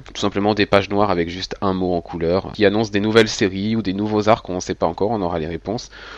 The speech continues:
On s'attend à une série sur le Silver Surfer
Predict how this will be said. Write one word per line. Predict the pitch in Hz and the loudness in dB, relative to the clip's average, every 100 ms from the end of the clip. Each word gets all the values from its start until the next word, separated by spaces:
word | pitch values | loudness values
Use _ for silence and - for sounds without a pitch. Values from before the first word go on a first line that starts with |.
| - - | -12 -4
On | 104 | 0
s'attend | 110 104 117 113 | 2 4 4 8
à | 110 | 6
une | 110 | 6
série | 104 104 101 | 0 -2 -2
sur | 104 - 98 | -4 -4 -4
le | 95 | -4
Silver | - 104 101 101 | -4 -2 0 0
Surfer | 104 95 - 98 107 113 | -2 -4 0 2 6 4